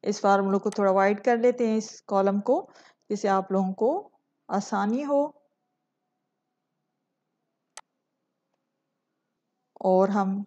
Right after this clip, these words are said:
कीबोर्ड से प्रेस करेंगे एफ़ नाइन, तो हमारे पास ये आ गया कि मिनिमम जो वैल्यू है वो थ्री हंड्रेड है।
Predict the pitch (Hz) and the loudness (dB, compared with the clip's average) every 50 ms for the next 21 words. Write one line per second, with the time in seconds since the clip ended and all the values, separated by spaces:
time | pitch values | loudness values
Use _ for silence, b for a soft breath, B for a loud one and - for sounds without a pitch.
0 | - - 214 214 214 196 233 247 254 262 254 - - 247 233 233 233 208 208 208 | -8 -4 -2 2 6 10 12 12 12 12 10 6 2 2 2 2 2 2 2 2
1 | 208 - - 214 196 196 190 196 196 233 269 - - - _ _ _ _ _ _ | 2 0 0 2 2 2 2 0 2 2 2 2 0 -6 _ _ _ _ _ _
2 | _ - - 196 196 202 - 202 185 196 208 226 247 269 302 339 - - _ _ | _ 0 2 2 2 0 -2 -2 0 4 4 6 4 4 2 -4 -8 -14 _ _
3 | _ _ - 208 190 196 180 175 175 180 175 180 190 190 190 - - 190 180 185 | _ _ -8 -4 -2 0 2 2 2 2 0 0 0 0 0 0 0 0 2 2
4 | 180 208 226 254 247 277 247 214 190 202 214 240 277 302 311 311 302 294 254 262 | 2 0 -2 -2 0 -2 0 0 2 2 2 2 0 -2 -2 -4 -4 -2 0 2
5 | 240 208 208 196 185 196 202 220 214 202 214 202 233 294 - - - - - - | 4 4 4 2 2 0 0 0 0 0 0 2 2 0 0 -2 -8 -20 -20 -20
6 | - - - 196 185 196 180 160 151 143 170 147 - - 170 175 | -8 -2 0 2 2 2 0 -2 -4 -6 -6 -6 -6 -8 -12 -14